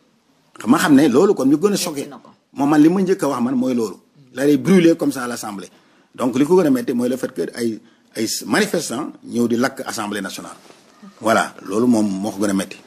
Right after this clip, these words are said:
Speaker 2: Est-ce que vingt-trois juin boobu bi ngeen ci jógee yéen amoon ngeen yaqin ne moom jeexal ngeen? Wala gëmul
Speaker 1: Non,
Speaker 2: ba tey de
Speaker 1: man bi ñu génnee, bi ñu jógee vingt-trois juin, waxoon naa,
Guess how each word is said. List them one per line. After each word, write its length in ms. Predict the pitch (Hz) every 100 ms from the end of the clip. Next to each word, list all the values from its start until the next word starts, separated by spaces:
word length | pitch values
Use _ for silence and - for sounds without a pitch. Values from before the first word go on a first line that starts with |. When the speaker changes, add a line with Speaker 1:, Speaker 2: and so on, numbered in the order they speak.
| -
Speaker 2:
Est-ce 120 | - -
que 100 | 311
vingt-trois 460 | 226 254 247 208
juin 240 | 180 180 160
boobu 400 | 160 147 160 233 - -
bi 80 | 165
ngeen 180 | 208 214
ci 120 | 196
jógee 300 | 170 160 170 175
yéen 340 | 170 214 240 -
amoon 260 | 190 208 196
ngeen 200 | 175 160
yaqin 340 | 180 - 185
ne 80 | 160
moom 260 | 147 151 165
jeexal 320 | 165 156 131
ngeen? 200 | 127 120 _ _ - _ _ _ -
Wala 160 | 160 180
gëmul 200 | 202 196
Speaker 1:
Non, 260 | 190 196 147
Speaker 2:
ba 120 | 165
tey 180 | - 165
de 80 | 143
Speaker 1:
man 120 | 180
bi 120 | 185
ñu 60 | 202
génnee, 380 | 220 202 180 160
bi 140 | 135 175
ñu 60 |
jógee 200 | 214 202
vingt-trois 360 | 190 185 175 160
juin, 200 | 143 104 - - _ _ _ _ _ _ _ _ -
waxoon 300 | 131 156 160
naa, 340 | 151 156 -